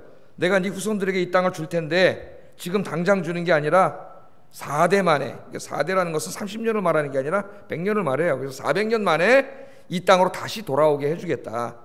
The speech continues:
그렇게 말하면서 지금은 아직 가나안 사람들의 죄악이 관영하지 않았기 때문에 하나님 심판 때가 안 됐어요. 그죠? 그래서 일단 애굽으로 내려가게 하고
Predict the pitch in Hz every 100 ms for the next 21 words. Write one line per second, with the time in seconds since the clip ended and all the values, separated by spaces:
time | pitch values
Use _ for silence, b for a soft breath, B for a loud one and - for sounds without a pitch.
0 | - - 156 190 170 151 139 135 208 139
1 | B B - - 190 277 233 214 - 165
2 | 196 202 196 - - - - 190 196 190
3 | 196 165 180 175 190 160 180 175 165 151
4 | 202 202 165 135 123 101 - b b -
5 | 208 214 214 233 220 233 208 175 156 190
6 | 202 147 123 147 190 117 - b b b
7 | b - 175 202 196 196 226 165 175 202
8 | 220 165 165 175 175 175 165 190 202 262
9 | - - - -